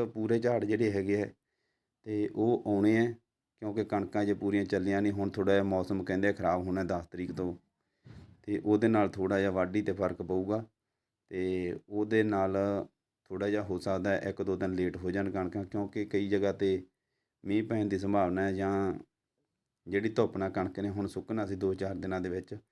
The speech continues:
ਉਹ 'ਤੇ ਵੀ ਅਸਰ ਪਊਗਾ। ਤੇ ਇਹ ਸੀ ਆਪਣੀ ਅੱਜ ਦੀ ਵੀਡੀਓ।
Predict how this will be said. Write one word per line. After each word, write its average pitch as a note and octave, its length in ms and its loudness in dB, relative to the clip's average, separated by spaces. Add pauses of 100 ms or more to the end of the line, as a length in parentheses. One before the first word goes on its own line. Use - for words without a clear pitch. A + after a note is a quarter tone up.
(440)
ਉਹ G#2+ 100 -2
'ਤੇ A2+ 120 2
ਵੀ G#2 140 4
ਅਸਰ F2 180 -2
ਪਊਗਾ। - 360 -10 (680)
ਤੇ A2 160 2
ਇਹ C3+ 260 6
ਸੀ C#3 100 4
ਆਪਣੀ A#2+ 300 6
ਅੱਜ A2 120 2
ਦੀ A2+ 120 2
ਵੀਡੀਓ। A#2 400 0